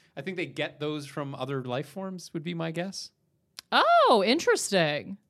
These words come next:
Speaker 1: Yeah. So, like, Riot's been around the block a few times. You know what I mean?
Speaker 2: <laughs>
Speaker 1: He's got a
Speaker 2: Yes.
Speaker 1: few more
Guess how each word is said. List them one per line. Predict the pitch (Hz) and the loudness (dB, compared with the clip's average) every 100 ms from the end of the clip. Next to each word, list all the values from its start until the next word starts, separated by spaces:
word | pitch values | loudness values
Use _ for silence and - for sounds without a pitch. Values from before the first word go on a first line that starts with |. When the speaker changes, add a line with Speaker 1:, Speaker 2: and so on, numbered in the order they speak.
| _ | _
Speaker 1:
Yeah. | - 185 151 104 - _ _ _ | 4 6 6 2 -8 _ _ _
So, | - | 2
like, | 156 139 123 - _ _ _ _ _ _ _ _ _ _ | 4 4 2 -6 _ _ _ _ _ _ _ _ _ _
Riot's | 175 185 175 | 0 0 -2
been | 196 | 0
around | 180 180 | 4 2
the | 185 | 2
block | 180 220 - | 0 -2 -4
a | |
few | 117 110 | -8 -10
times. | - - 175 | -12 -8 0
You | - | 4
know | |
what | 139 | 4
I | 147 | 4
mean? | 165 | 6
Speaker 2:
<laughs> | 240 | 4
Speaker 1:
He's | 233 | 8
got | 233 | 8
a | 233 | 8
Speaker 2:
Yes. | 160 | 6
Speaker 1:
few | 185 170 | 2 4
more | 160 160 156 | 4 6 4